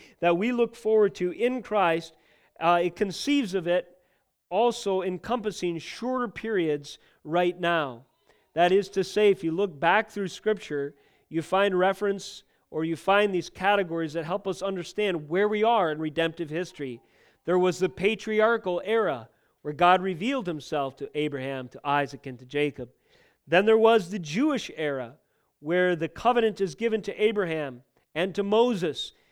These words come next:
and then that Mosaic order is instituted. And then there's a Christian era that dawns with Christ. But transcending all of these three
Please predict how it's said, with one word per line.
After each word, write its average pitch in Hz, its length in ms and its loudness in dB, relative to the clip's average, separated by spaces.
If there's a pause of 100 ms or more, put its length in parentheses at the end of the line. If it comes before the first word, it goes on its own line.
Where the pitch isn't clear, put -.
(200)
and 170 220 0
then 196 240 2
that 180 200 0
Mosaic 180 500 4
order 208 360 2
is 175 200 -2
instituted. 147 720 -8 (420)
And 151 180 -4
then 220 240 4
there's 214 220 0
a 220 60 0
Christian - 720 -6
era 147 380 -2 (320)
that 175 320 0
dawns 180 580 0
with 175 240 -4
Christ. 147 540 -4 (580)
But 190 180 -2
transcending 254 840 0
all 240 380 0
of 208 120 -2
these 240 300 -6
three 165 540 -6